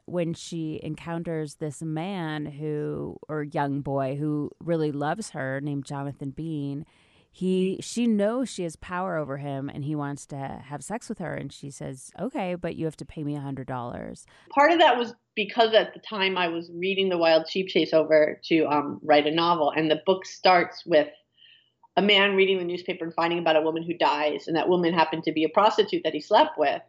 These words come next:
Speaker 2: And then he, it's just sort of dismisses her. She never comes back in the book.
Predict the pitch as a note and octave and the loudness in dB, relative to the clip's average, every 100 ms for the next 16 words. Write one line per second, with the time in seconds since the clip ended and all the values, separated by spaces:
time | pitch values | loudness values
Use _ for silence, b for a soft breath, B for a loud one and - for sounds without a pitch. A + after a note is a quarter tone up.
0 | - G#3+ A#3+ A#3 A#3 _ _ - A3 A#3 | 0 2 2 2 -4 _ _ -12 -6 -4
1 | A3 A3+ - A3 A3+ A3 A3 A3+ G#3+ G3+ | 2 0 0 -2 2 2 2 0 -2 -2
2 | F3 D3+ D3 F3 E3+ E3+ E3+ E3+ D#3+ D#3+ | 0 0 0 0 2 2 -2 0 4 4
3 | E3 D#3+ D#3 C#3+ - | 2 -4 -2 0 -2